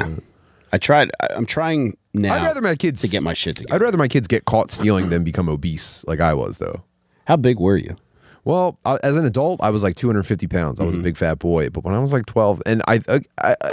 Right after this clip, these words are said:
Speaker 1: I think this might be, like, a normal thing, or at least my brothers told me this when I was younger. But apparently, you can just balloon up right before, like, a growth spurt, and I did end up getting taller. But I'm telling you, brother, I had, like,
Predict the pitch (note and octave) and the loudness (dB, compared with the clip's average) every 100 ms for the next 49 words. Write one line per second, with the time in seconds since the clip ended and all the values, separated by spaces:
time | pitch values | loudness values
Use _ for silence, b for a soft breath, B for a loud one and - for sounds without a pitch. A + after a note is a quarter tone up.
0 | - F3 D#3+ C4+ F4+ - D#3 C#3 C3 A#2 | 0 0 2 2 2 2 2 4 4 4
1 | G#2 F#2+ F#2 G2 F#2 E2 F#2+ E2+ C2+ - | 4 2 4 4 2 0 0 0 -2 0
2 | F#2+ E2+ A#2 - F#2+ E2 C#2 F#2+ F#2+ E2+ | 2 2 0 2 0 0 0 2 2 0
3 | - D#2 D#2+ C#2+ D2 C#2 D2 D#2 C2+ - | -2 -2 -2 -4 -6 -6 -4 -4 -6 -10
4 | B B B - G#2+ C3 C3 G#2+ G2+ D#2 | B B B -6 0 2 2 4 4 2
5 | G2 A2+ A2 A#2 F#2+ D2 E2 E2 F#2 F2 | 2 2 2 2 2 -2 0 2 4 4
6 | F2 - - - _ - F#2 F2+ E2+ - | 2 0 -4 -14 _ -2 2 2 0 0
7 | F2+ E2 E2+ D#2+ E2+ E2+ - G2+ G2+ _ | 2 2 -2 -2 0 0 -2 0 0 _
8 | - F2+ F#2 G#2 A2 G2+ F#2+ D#2+ G2+ - | -6 -2 0 0 2 2 2 0 -4 0
9 | F#2 F2 C#2+ b b b - G2 - G2 | 0 0 -2 b b b -2 0 0 0
10 | C3 C3 C#3+ C3+ F2+ F#2 F2+ E2 - G#2+ | 0 2 2 2 2 2 2 0 2 2
11 | C3 C3 B2 G#2+ G#2 F#2+ - | 4 2 0 0 0 0 -2